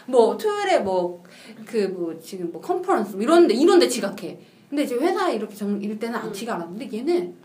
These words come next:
Speaker 1: 중요한 일 있을 때도 지각이거나 아니면 칼같이 삼십 분이면 삼십 분에 딱 맞춰서 와. 근데 나는 교육이기 때문에 우리는 남들보다 훨씬 빨리 움직여줘야 되거든.
Speaker 2: 음.
Speaker 1: 근데 얘는 맨날 늦어.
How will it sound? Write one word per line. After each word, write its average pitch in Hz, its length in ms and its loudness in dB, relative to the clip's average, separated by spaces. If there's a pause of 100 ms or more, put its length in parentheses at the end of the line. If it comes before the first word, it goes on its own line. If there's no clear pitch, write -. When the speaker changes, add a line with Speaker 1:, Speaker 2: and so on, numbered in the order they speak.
(320)
Speaker 1:
중요한 508 440 0
일 - 140 -2
있을 349 240 -4
때도 285 180 -4
지각이거나 202 560 -6
아니면 208 240 -6
칼같이 539 680 -2
삼십 453 220 -4
분이면 320 320 -2
삼십 - 240 -8
분에 349 120 -2
딱 392 120 2
맞춰서 196 380 -8
와. - 200 -14 (840)
근데 302 160 2
나는 247 300 -2
교육이기 320 680 4
때문에 214 220 -4
우리는 214 380 -6
남들보다 220 520 -6
훨씬 294 300 -6
빨리 415 280 0
움직여줘야 202 540 -2
되거든. 170 300 -12
Speaker 2:
음. 170 340 -8 (320)
Speaker 1:
근데 330 200 4
얘는 247 200 0
맨날 381 240 2
늦어. 202 240 -2